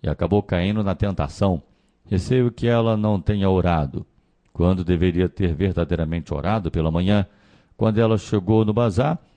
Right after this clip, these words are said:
viu tantas coisas agradáveis que cobiçou. Então, enquanto passeava pelas lojas e sua mãe estava ocupada, ela pegou um brinquedo e guardou no seu bolso, achando que ninguém estava vendo.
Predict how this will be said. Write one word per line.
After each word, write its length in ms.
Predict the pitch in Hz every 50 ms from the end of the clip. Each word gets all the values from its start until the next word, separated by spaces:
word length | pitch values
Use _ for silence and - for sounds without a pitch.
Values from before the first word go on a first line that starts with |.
| _ -
viu 180 | - 104 107 -
tantas 340 | - 123 117 - 113 98 -
coisas 420 | - 110 110 104 92 95 92 92
agradáveis 720 | 98 90 95 90 87 80 117 131 135 120 127 127 117 - - - _ _ _ -
que 120 | - 95
cobiçou. 640 | - 113 98 87 80 - - 110 107 101 - - _ _ _ _ _ _ -
Então, 500 | - 92 85 76 - 110 110 110 104 101
enquanto 440 | 85 - - 107 107 104 95 - 95
passeava 560 | - 95 90 - - 92 92 92 90 85 85
pelas 280 | - 82 76 78 67
lojas 540 | 80 98 113 117 110 82 92 107 107 - - - - _ _ _ -
e 80 | - 82
sua 240 | - - 98 90 82
mãe 180 | 85 90 85
estava 380 | 78 - - - 80 73 67 76
ocupada, 640 | 78 - 107 - - 98 87 90 87 - 104 98 - _ _ _ _ _
ela 220 | - 85 80 80 -
pegou 320 | - 90 82 87 107 107
um 60 | 101
brinquedo 640 | 98 98 92 78 - 117 127 143 147 131 139 131 131 - - _ _ _ -
e 100 | 107 101
guardou 500 | 85 101 95 87 87 78 92 101 98 92
no 100 | 92 90
seu 220 | - - 95 85
bolso, 560 | 73 69 82 82 82 80 - - - 85 76 - _ _ _ _ _ _ _ _ -
achando 600 | 85 82 - - - 104 101 98 98 90 90 87
que 180 | - - 95
ninguém 340 | 90 85 82 80 82 104 98
estava 340 | 85 - - 92 90 87 87
vendo. 400 | 76 85 82 78 71 67 -